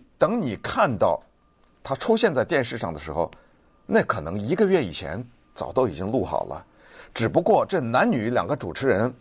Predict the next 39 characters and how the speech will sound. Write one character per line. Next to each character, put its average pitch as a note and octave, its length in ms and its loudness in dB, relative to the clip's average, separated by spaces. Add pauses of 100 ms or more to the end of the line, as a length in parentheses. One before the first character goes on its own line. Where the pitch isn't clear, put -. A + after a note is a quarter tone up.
(560)
每 F#2+ 320 2
录 G#3 180 2
一 D3 140 0
集， G#2+ 340 -2 (720)
离 D3 240 -2
场 B1 260 -2
换 B2+ 320 2
衣 G3+ 120 0
服， E2 240 -4 (600)
然 E2+ 120 -6
后 F2+ 60 -2
重 G#2+ 200 -2
新 D#3+ 160 0
开 D3+ 160 2
场， C2+ 300 -6 (300)
换 C#3+ 320 0
不 C3 200 -6
同 F2+ 280 -8
的 A#2+ 80 0
参 E3+ 240 0
与 C3 100 -2
者， G1+ 220 -6 (420)
给 F2 160 -4
大 A2+ 180 2
家 B2 240 4 (120)
一 A2+ 180 -6
种 D2+ 160 -8
好 D#2+ 160 -4
像 G2 220 -4
又 G2 80 0
重 G#2 220 -6
新 B2 160 -4
开 C#3 200 0
始 - 160 -6
一 F2 100 -8
集 F2+ 160 -6
的 F#2 100 -2
感 C2+ 200 -2
觉。 D2 180 -8